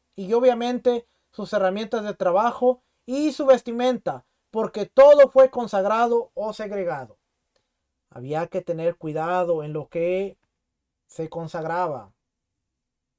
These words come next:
No se podía consagrar a la ligera. Me, ¿qué más sigue por aquí?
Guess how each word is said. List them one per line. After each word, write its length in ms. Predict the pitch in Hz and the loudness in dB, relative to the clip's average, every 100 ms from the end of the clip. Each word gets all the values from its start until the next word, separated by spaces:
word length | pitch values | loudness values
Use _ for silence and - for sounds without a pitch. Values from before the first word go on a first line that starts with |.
| _ _ _ _ _ _ _ | _ _ _ _ _ _ _
No 220 | 135 170 | -8 -6
se 120 | 190 190 | -6 -8
podía 380 | 170 151 180 | -6 -2 -2
consagrar 800 | 175 170 - 135 143 156 151 151 _ _ _ _ _ _ _ _ _ _ _ - | -2 -12 -10 -10 -6 -6 -6 -8 _ _ _ _ _ _ _ _ _ _ _ -14
a 120 | 156 | -10
la 100 | 151 | -10
ligera. 440 | 147 - 170 - _ _ _ _ _ _ _ _ _ _ _ _ _ _ _ _ _ _ _ _ _ _ _ _ _ _ _ _ _ _ _ _ _ _ _ _ _ _ _ _ _ _ _ | -10 -6 -6 -6 _ _ _ _ _ _ _ _ _ _ _ _ _ _ _ _ _ _ _ _ _ _ _ _ _ _ _ _ _ _ _ _ _ _ _ _ _ _ _ _ _ _ _
Me, 840 | 131 127 127 131 131 131 131 131 _ _ _ _ _ _ _ _ _ _ _ _ _ _ _ _ _ | -18 -14 -12 -10 -10 -12 -14 -18 _ _ _ _ _ _ _ _ _ _ _ _ _ _ _ _ _
¿qué 120 | _ | _
más 160 | 135 127 | -20 -20
sigue 200 | - 127 | -18 -18
por 220 | 120 117 | -18 -20
aquí? 160 | 117 | -20